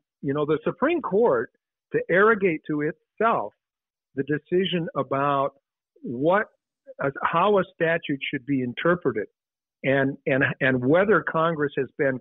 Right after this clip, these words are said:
clear enough in its direction to the agency. There's some room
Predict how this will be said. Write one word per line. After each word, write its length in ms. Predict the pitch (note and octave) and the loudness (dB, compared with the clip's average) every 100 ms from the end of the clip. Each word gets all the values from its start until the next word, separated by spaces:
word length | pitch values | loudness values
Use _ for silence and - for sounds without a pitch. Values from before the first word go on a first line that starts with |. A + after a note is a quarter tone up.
| - | -6
clear 340 | - F#3 F#3+ | 0 2 2
enough 320 | C#3 A2 G2+ - _ _ _ _ _ _ | 0 -4 -10 -16 _ _ _ _ _ _
in 300 | C#3+ C3 C3 C#3 | -4 -2 -2 -2
its 180 | C#3+ - | -4 -2
direction 680 | C#3+ C#3 E3+ - F#3+ C#3+ B2 _ _ _ - | -2 2 0 0 -4 -4 -8 _ _ _ -8
to 80 | C3 | -6
the 180 | B2+ | -2
agency. 580 | B2 A#2 A2+ G2+ A2+ G#2 - _ - | -2 -2 -6 -12 -10 -10 -14 _ 0
There's 200 | F3+ E3+ - | 0 0 0
some 300 | B3 C4 G3 | 2 2 0
room 560 | D#3 G3 G3 C3 G2+ | 0 2 2 0 -6